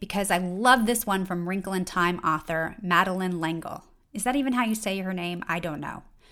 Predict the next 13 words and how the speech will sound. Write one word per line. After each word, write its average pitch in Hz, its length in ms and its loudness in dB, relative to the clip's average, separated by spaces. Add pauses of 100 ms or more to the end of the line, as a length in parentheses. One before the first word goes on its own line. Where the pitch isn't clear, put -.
(300)
Anyway, 240 320 6
she 320 220 2
said, 190 360 4
"Inspiration 254 800 2
usually 247 400 2
comes 196 480 -2
during 214 460 2
work 330 340 4 (220)
rather 190 320 4
than 202 240 2
before 185 580 -2
it." - 240 -8 (840)
Now, 175 380 4